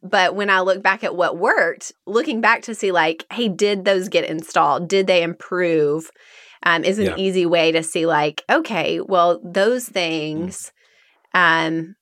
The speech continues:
Speaker 1: they did work. You know, like, it's an easier way to identify things that,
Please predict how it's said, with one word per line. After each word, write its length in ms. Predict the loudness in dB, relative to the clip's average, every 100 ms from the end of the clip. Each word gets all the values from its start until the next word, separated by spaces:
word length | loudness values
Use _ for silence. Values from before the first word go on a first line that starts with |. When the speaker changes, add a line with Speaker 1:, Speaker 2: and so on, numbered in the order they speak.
| _ -16
Speaker 1:
they 280 | -2 0 2
did 260 | 0 0 2
work. 200 | 0 2
You 120 | 2
know, 160 | 4 4
like, 180 | 2
it's 160 | 0 -4
an 80 | -4
easier 480 | -2 -2 0 0 2
way 240 | 0 -2
to 180 | -2 -2
identify 720 | -2 -4 -6 -4 -2 -2 -4
things 440 | -6 -6 -6 -8 -2
that, 240 | 0